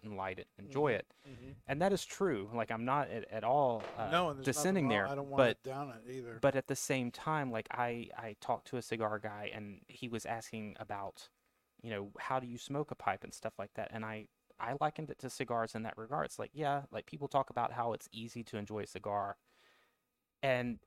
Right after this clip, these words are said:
Speaker 1: after you've smoked a few, sure it is. But if you're first coming to cigars, like, it, it can be just as daunting as a pipe because you don't just cut a cigar. Like,
Speaker 2: Right.
Speaker 1: you gotta know where to cut it, how to cut it.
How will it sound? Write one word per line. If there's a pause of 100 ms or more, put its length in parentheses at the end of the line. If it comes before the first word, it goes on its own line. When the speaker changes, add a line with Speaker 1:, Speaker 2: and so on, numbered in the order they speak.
(260)
Speaker 1:
after
you've
smoked
a
few,
sure
it
is. (340)
But
if
you're
first
coming
to
cigars,
like,
it, (140)
it
can
be
just
as
daunting
as
a
pipe
because
you
don't
just (140)
cut
a
cigar. (220)
Like,
Speaker 2:
Right.
Speaker 1:
you
gotta
know
where
to
cut
it, (280)
how
to
cut
it.